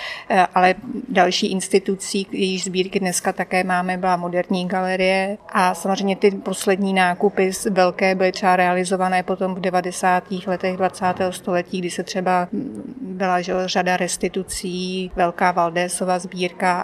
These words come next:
a z toho se podařilo vykoupit významná díla. Pak samozřejmě taky pracujeme s, s, se sbírkami, které nám odkázaly významné osobnosti, jako byl třeba Josef Thomayer, Leopold Katz, nebo je tam řada děl ze sbírky Vincence Kramáře,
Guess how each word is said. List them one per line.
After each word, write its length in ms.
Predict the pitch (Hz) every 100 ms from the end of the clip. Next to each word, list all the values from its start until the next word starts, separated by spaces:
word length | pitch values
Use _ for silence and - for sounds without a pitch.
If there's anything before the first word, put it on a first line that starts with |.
| -
a 60 |
z 100 | 185
toho 180 | - 180
se 140 | - 185
podařilo 560 | 190 175 175 185 185
vykoupit 680 | 175 - 180 175 - 185 180 - -
významná 600 | 180 175 180 180 180 180
díla. 400 | 165 180 175 170 - -
Pak 180 | 196 -
samozřejmě 260 | 202 196 196
taky 200 | 185 196
pracujeme 480 | 196 185 - 190 185 190 185
s, 120 | -
s, 280 | 180 - 185
se 120 | 196
sbírkami, 640 | 185 175 180 185 185 185
které 200 | 175 185 190
nám 280 | 185 185 185 -
odkázaly 580 | 185 - 190 185 180 180
významné 500 | 175 175 180 180 180
osobnosti, 880 | 180 - 202 196 185 - - 180 180 - - -
jako 240 | 160 165
byl 180 | 175 180
třeba 240 | 180 180 175
Josef 340 | 175 196 180
Thomayer, 720 | - 185 185 180 180 180 180
Leopold 680 | 175 180 185 180 180 180 175
Katz, 480 | - 180 175 175 -
nebo 280 | 180 180 180 - -
je 240 | - 196 180
tam 180 | 180
řada 280 | 180 180 180
děl 300 | 175 175 175
ze 180 | 170 180
sbírky 440 | 175 180 175 -
Vincence 520 | 175 185 - 196 - 190
Kramáře, 600 | 190 190 185 180 190